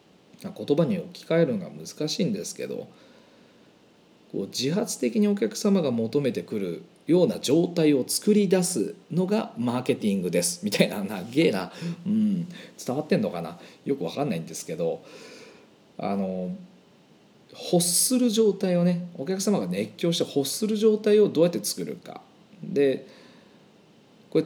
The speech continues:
ただただ、えーっと、喚起して欲す、なんかこう、マスマーケティングとかでね、よく使われるのは広告ですよね。テレビシーエムとか、まあ、ああいうので、えー、よくやられてます。あとね、えーっと、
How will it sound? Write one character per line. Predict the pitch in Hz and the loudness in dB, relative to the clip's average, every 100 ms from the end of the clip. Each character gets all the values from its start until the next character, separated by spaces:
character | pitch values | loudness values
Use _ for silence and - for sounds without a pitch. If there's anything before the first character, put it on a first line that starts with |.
| - | 0
た | - | 2
だ | 277 269 | 2 4
た | 247 | 6
だ、 | 220 143 113 90 - - | 6 4 2 -4 -12 -8
え | 123 120 | -6 -6
ー | |
っ | - - | -8 -6
と、 | 117 107 | -6 -6
喚 | - 160 135 | -4 -2 -2
起 | - 101 | -6 -4
し | - | -4
て | 80 80 - 117 | -6 -12 -8 -6
欲 | 104 | -6
す、 | - | -6
な | 131 | -8
ん | 135 | -6
か | 87 | -8
こ | - 82 73 67 | -6 -6 -6 -6
う、 | |
マ | 110 | -4
ス | 131 214 | 0 2
マ | 247 | 2
ー | |
ケ | 247 170 | 2 0
テ | 110 | 0
ィ | 92 | -6
ン | |
グ | 87 | -6
と | 90 | -8
か | 82 | -10
で | 82 | -8
ね、 | 90 90 - - _ | -8 -8 -14 -20 _
よ | 139 | -2
く | 120 | 0
使 | 104 - | -6 -4
わ | 92 | -4
れ | |
る | 92 | -4
の | 73 | -8
は | - | 0
広 | 170 165 | 2 2
告 | 170 151 151 - | 0 2 0 2
で | 139 | -2
す | - | -2
よ | - | -10
ね。 | - | -8
テ | 143 | 0
レ | 139 | 2
ビ | 147 | 0
シ | 147 147 | 0 -2
ー | |
エ | 101 | -2
ム | 82 | -4
と | - | -10
か、 | - 50 - - - _ _ _ - _ _ | -14 -14 -14 -18 -20 _ _ _ -20 _ _
ま | 104 | -4
あ、 | |
あ | |
あ | 110 | -2
い | |
う | |
の | 107 85 | -2 -4
で、 | 82 73 - - _ _ | -6 -8 -12 -20 _ _
え | 98 92 87 85 | -8 -6 -6 -4
ー、 | |
よ | 104 | -4
く | 87 | -4
や | 82 | -4
ら | 78 | -8
れ | |
て | 78 | -10
ま | 76 78 | -12 -12
す。 | - | -10
あ | 123 | -8
と | 92 | -6
ね、 | 85 73 78 113 - - - | -6 -10 -10 -12 -14 -20 -10
え | 117 | -10
ー | |
っ | |
と、 | - | -6